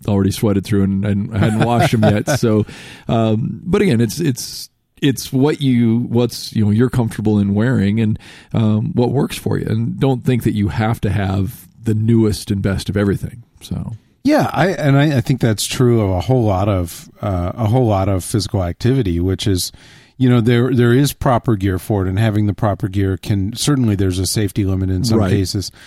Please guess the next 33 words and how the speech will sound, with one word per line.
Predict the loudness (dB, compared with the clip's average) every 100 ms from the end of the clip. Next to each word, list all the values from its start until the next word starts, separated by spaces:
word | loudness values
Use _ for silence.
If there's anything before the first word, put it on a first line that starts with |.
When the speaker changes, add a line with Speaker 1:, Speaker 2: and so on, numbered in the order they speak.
| -20 -20 -20
Speaker 2:
But | -2 0 0 0
beyond | 2 4 4 4 4
that, | 2 0 -4 _ -4
I | 0
mean, | 2 2 0 0
you | 2 2
don't | 2 -2
have | -6 -6
to | -8
have | -6
the | -4
latest | -2 -2 -4 -6
stuff. | -8 -8 -10 -4
It's | -4 0
nice, | 0 0 0 -2 -4
and, | -2 -2 -4 -4
and | -2 -2 -2
there's | -2 0 0
nothing | 0 0
wrong | 0 0 0
with | -2 -2
having | -2 -2 -2
it. | -2 -6 -6
But | -4 -4 -6 -16 -20 _ _ _ -20 _ _ -2
I | 0
certainly, | 2 2 2 4 4 4 0 -6 -20 -20 -16 -6
you | 0
know, | 2 2
I'm | 2 2
a | 2
big | 2 2
believer | 2 4 4 4 2 2 0
in | 0 2 0 -2